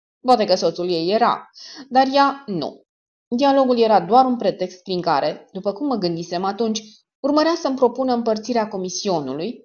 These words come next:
așa încât să primească și ea zece la sută fără știrea soțului. Astfel de lucruri sunt la ordinea zilei. Și chiar mă gândisem ce aș răspunde într-o asemenea situație.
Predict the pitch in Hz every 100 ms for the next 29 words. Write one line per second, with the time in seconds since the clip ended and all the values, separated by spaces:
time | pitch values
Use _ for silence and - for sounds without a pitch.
0 | _ 285 294 302 254 269 233 208 208 220
1 | - 208 208 180 180 175 - _ 180 202
2 | 196 170 170 196 190 202 - - 160 160
3 | - 156 165 - 160 - 151 - _ _
4 | _ _ _ - 208 - 165 175 170 170
5 | 180 180 170 165 170 175 170 175 160 131
6 | - _ - - - - 262 370 370 -
7 | 269 339 311 277 294 233 196 190 196 190
8 | 175 180 196 190 175 170 165 175 175 156
9 | 165 175 156 139 120 139 -